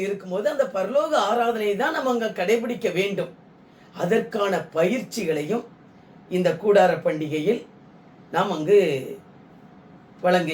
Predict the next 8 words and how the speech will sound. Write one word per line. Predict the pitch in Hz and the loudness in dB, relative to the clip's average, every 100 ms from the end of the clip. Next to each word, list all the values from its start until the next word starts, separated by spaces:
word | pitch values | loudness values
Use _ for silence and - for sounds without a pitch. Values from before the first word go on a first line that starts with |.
| 151 | -4
இருக்கிறோம். | 131 - - - - - - - - - - - - - - - - - - - - - - - - - - - - | -6 -10 -12 -12 -14 -20 -20 -20 -20 -20 -20 -20 -20 -20 -20 -20 -20 -20 -20 -20 -20 -20 -20 -20 -20 -20 -20 -20 -20
அப்ப | - - | -10 -8
அந்த | - - | -8 -6
கூடார | 196 208 202 196 - | 0 4 6 6 4
பண்டிகை | 147 151 156 185 - - - - - 147 | -2 -4 -6 -10 -12 -20 -20 -20 -10 -6
ரொம்ப, | 190 - - 262 | -6 -6 2 4
ரொம்ப | 180 208 190 | 4 0 -2
முக்கியம். | 160 - - | -4 -8 -12